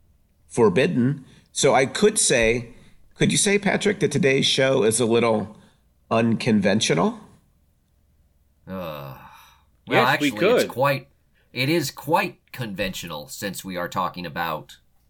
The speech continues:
Speaker 2: the subject we are talking about.
Speaker 1: Well, it would be conventional if any old podcast were doing it.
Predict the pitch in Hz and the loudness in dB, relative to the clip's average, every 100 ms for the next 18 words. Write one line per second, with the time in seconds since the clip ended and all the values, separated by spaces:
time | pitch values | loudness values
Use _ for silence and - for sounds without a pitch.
0 | _ _ _ _ _ - 95 - 82 73 | _ _ _ _ _ -12 -10 -6 -6 -6
1 | 80 80 73 69 92 90 80 65 60 - | -10 -8 -10 -6 -6 -6 -10 -12 -14 -16
2 | _ _ _ _ _ _ 254 190 - 175 | _ _ _ _ _ _ 0 0 0 -2
3 | 147 208 196 180 - 131 107 101 - 98 | 0 0 0 -2 0 0 0 0 -2 -2
4 | 92 110 - 131 131 110 82 - - 160 | -2 -4 -4 -2 0 -2 -4 -10 -6 -4
5 | 120 - 85 - - 92 - 208 175 85 | -4 -4 -4 -4 -6 -6 -4 -2 -2 -4
6 | - | -10